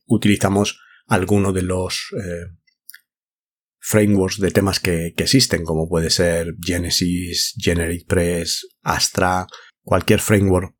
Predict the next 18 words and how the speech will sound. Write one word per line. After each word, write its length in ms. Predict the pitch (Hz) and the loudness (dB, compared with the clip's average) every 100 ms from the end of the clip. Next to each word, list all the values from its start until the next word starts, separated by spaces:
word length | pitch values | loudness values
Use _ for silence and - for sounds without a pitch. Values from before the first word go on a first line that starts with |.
| - | -10
eh, 280 | 87 92 87 | -8 -8 -4
de 80 | |
WordPress 680 | 90 104 95 110 110 - _ _ _ | 2 2 2 0 0 -2 _ _ _
moderno 560 | 90 87 104 107 139 - - - - _ _ | -2 2 4 4 2 -2 -20 -20 -20 _ _
va 460 | 90 92 95 104 - | -4 0 0 -2 -4
a, 840 | 90 92 92 87 85 - - - - | -8 -6 -8 -10 -12 -14 -16 -18 -8
a 140 | 95 | -6
tener, 300 | - 85 98 | -4 -4 -4
pues, 300 | 123 95 - | -4 -4 -4
mucha 600 | 90 90 92 98 117 104 | -8 -12 -2 0 4 2
funcionalidad 680 | - 107 - 101 98 101 110 | 4 0 2 2 2 4 2
dentro 380 | 85 90 - 98 | 2 -2 0 0
del 800 | 92 92 92 92 92 92 92 101 | 0 0 -2 -4 -6 -8 -8 -2
personalizador. 720 | 101 - 98 95 107 117 123 - | 0 2 2 2 4 4 4 0
Incluso 440 | 101 95 113 - | -2 2 2 4
nos 220 | 98 82 | 2 2
va 80 | 90 | 0
a 180 | 90 - | 0 -4